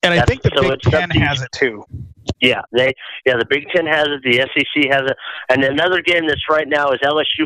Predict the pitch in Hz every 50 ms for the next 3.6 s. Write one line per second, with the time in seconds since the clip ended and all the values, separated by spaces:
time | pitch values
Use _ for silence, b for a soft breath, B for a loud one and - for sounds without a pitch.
0 | - - - 151 147 139 135 123 - - - - 143 143 143 135 127 117 - 131
1 | 127 123 123 123 120 120 117 117 117 113 78 104 117 131 147 139 131 120 120 123
2 | 120 113 117 120 123 120 113 113 117 107 101 - - 110 107 104 101 98 90 76
3 | 101 123 131 123 - - - - - _ _